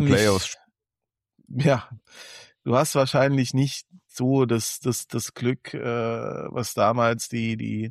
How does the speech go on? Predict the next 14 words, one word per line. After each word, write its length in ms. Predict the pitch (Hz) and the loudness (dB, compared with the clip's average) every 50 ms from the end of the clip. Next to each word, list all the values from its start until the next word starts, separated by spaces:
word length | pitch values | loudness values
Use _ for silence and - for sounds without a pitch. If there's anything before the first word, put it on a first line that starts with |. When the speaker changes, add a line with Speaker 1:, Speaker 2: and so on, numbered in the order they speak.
| - - - | -10 -10 -8
Speaker 1:
die 240 | 113 117 127 127 131 | -8 -6 -4 -4 -4
Eagles 400 | 139 135 139 127 123 113 - - | 0 2 2 4 2 2 0 0
hatten, 360 | 113 117 - - 131 127 120 113 | -2 -2 -2 -2 -4 -2 -2 -2
dass 160 | 110 107 - | -2 -2 -2
du 160 | - 123 117 | -2 -2 -2
so 180 | 107 113 113 110 | 0 0 -2 -2
ein, 200 | 113 113 113 107 | -2 -2 -4 -4
so 140 | 107 110 | -4 -4
ein 120 | 107 107 - | -4 -4 -4
Backup-Quarterback 960 | 107 113 - - 117 117 123 - - 117 120 120 113 107 92 113 117 - - | -4 -4 0 0 -2 -2 -2 -2 -2 0 2 2 2 2 2 0 -2 -2 -2
hast, 240 | 107 113 117 - - | -2 -2 -2 -4 -6
der 80 | 113 107 | -6 -2
dann, 340 | 101 104 104 110 113 117 113 | -2 -2 -2 -2 -4 -6 -6
äh, 360 | 113 110 110 110 110 110 110 | -4 -4 -4 -4 -4 -6 -8